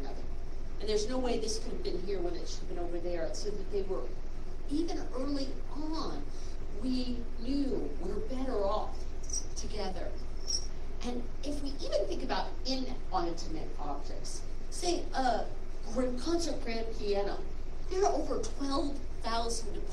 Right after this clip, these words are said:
parts in a grand piano, and that doesn't even get to the keys or the pedals yet. And they are far better together than, you know, one little key. You know, I mean, what would we do with that, right? We create that beautiful music. So we need things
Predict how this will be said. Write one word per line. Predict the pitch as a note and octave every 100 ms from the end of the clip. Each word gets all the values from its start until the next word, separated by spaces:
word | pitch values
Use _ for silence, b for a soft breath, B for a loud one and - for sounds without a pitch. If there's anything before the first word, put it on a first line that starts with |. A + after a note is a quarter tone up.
| -
parts | F#3+ - - - - -
in | F#3+
a | F3
grand | F#3 F3 F3 F3+
piano, | F3 F#3
and | -
that | F4 F#4
doesn't | D4 C#4+ C4+
even | B3+ G4
get | A#3+ B3
to | -
the | -
keys | - - A#3+ A3+ G#3
or |
the | F#3+ F#3
pedals | G3 F#3+ F#3
yet. | E3+ - - - - - - - - - -
And | D4 C#4+ - - - -
they | E4+ F4+
are | - - -
far | - B4 C5
better | E4+ - -
together | - - - - - - -
than, | - C4+ B3+
you |
know, | A3+
one | G#3 G#3+
little | G#3 E3+ -
key. | - - -
You | -
know, | A#3+ -
I | B3+
mean, | A#3 -
what | - G3+
would | B3
we | G#3+ -
do | B3+ B3
with |
that, | - - - -
right? | G#3 G#3
We | A#3+ A#3+ B3 - -
create | B3 B3 C4+
that | A#3 - - -
beautiful | A#3 A#3 - -
music. | - C4+ F#3+ - B B B
So | -
we | C#4+ C4
need | C4 C4 C#4 D#4+ F4 E4+ E4+
things | B3+ A3+ G#3+ -